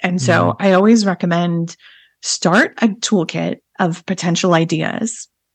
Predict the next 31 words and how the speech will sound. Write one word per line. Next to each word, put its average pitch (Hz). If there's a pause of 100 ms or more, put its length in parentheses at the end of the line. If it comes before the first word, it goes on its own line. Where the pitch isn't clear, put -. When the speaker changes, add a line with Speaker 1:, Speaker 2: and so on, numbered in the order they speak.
(280)
Speaker 1:
Take 190
a 185
notebook 208
or 170 (100)
an -
app, 196
have 190
a 254
place 165
to -
put 180
these 196
ideas, 165 (300)
and 220
start -
going 233
through 247
your 220
life. - (320)
Think 247
about 233
your 220
professional 208
life 170
and 185
different 190
experiences 180
that 156
you've 170
had, 156
maybe 175